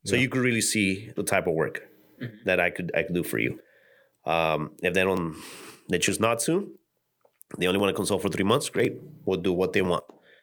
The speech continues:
Speaker 1: And we work with everyone's budget, right?
Speaker 2: Right.
Speaker 1: Um, so I need minimum eighteen months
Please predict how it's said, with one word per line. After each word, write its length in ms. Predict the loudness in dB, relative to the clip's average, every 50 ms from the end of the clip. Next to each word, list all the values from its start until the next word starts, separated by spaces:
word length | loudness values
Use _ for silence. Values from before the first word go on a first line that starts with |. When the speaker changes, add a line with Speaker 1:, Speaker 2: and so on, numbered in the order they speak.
| _ _ -2
Speaker 1:
And 80 | 0 0
we 80 | 0 0 2 2
work 160 | 2 2 2
with 120 | 0 0 2
everyone's 360 | 2 2 2 2 0 0 0
budget, 360 | 0 0 0 0 0 0 0 2
right? 220 | 2 2 2 0 -2 -6 -12 -8 -6
Speaker 2:
Right. 160 | -6 -6 -6 -4 -2
Speaker 1:
Um, 600 | 0 0 2 2 2 0 -2 -2 -4 -6 -8 -10 -12 -8 -4
so 580 | -2 0 2 2 2 2 2 0 0 -4 -10 -18 -20 -20 -20 -20 -20 -20 _ _ -2
I 100 | 0 0
need 340 | 2 2 2 2 0 -2 -6 -14 _ _ _ _
minimum 460 | 0 2 4 4 4 2 2 0 -2 -2 0
eighteen 320 | 0 0 0 0 -2 -2
months 400 | 0 2 2 2 0 0 -4 -6